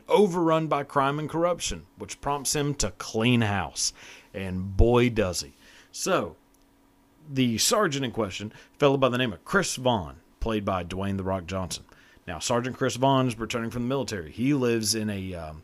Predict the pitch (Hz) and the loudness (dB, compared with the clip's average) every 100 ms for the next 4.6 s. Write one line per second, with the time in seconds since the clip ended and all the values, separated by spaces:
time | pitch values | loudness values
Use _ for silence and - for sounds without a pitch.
0 | - - 110 95 139 170 147 107 - - | -6 -4 -4 -2 2 6 6 2 -6 -18
1 | - - - _ - 98 - 151 110 82 | -20 -20 -20 _ -14 -14 -8 -4 -4 -6
2 | 82 110 113 - 110 110 101 101 104 104 | 4 4 4 -6 0 0 0 -6 -4 -4
3 | 104 113 107 107 - 143 104 92 92 90 | 4 4 4 -2 -10 -8 -8 -10 -10 -8
4 | 87 82 - - 123 | -8 -10 -12 -8 -8